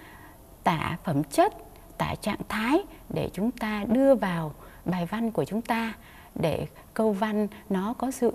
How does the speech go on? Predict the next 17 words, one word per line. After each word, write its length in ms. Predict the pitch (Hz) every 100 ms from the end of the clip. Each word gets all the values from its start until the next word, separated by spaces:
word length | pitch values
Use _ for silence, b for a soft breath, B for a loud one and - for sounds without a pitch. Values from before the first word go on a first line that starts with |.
| -
đối 240 | 185 247
lập, 200 | 320 185 - - - -
làm 220 | 185 170 156
rõ 180 | 202 - 311
ý 200 | 214 269
thêm 380 | 294 254 247 233 - B - -
và 420 | 156 165 151 143 b b
ý 200 | - 208
văn 360 | 269 220 202 196
nó 120 | 202
được 200 | 226 160
phong 240 | - 214 208
phú 280 | - 214 277
hơn 260 | 240 226 202
các 120 | 233
em 160 | 226
nhé. 140 | 226